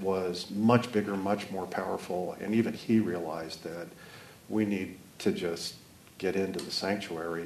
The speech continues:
if anyone's gonna survive. But pretty much everybody was past him, so it was just him, and everyone in the sanctuary was cheering him on, but he didn't quite make it, was very badly burned, and the next day actually died in the, the sanctuary.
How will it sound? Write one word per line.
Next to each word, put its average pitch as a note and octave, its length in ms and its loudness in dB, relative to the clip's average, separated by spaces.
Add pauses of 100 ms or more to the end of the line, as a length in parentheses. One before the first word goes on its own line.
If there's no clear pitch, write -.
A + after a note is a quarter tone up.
if E2 340 -8
anyone's F2+ 440 -4
gonna D#2 220 -8
survive. F#2+ 500 0
But A2 140 0
pretty G#3 160 10
much C3 240 8
everybody A2 440 6
was F#2+ 160 -2
past G2 400 4
him, G#2 200 2
so F2+ 220 -2
it F#2+ 120 -6
was E2+ 100 -8
just F#2+ 280 -6
him, B2 380 -4 (520)
and E2+ 100 -4
everyone G2+ 320 2
in G2 100 -2
the - 80 -4
sanctuary F#2 680 -2
was F2+ 140 -8
cheering F#2 380 -4
him F#2 140 -8
on, F2+ 420 -6
but G2 160 -6 (260)
he - 120 4
didn't G2+ 220 2
quite - 260 -2
make A#2+ 240 6
it, A#2+ 240 10 (420)
was G2 140 -2
very G2+ 320 8
badly G2 400 4
burned, F#2 680 -4
and E2+ 460 -6 (100)
the F2+ 80 -6
next F2 260 -8
day E2+ 280 -6
actually F2 360 -8
died F2 400 -2
in E2+ 160 -10
the, - 600 -16
the E2 60 -6
sanctuary. F2+ 800 0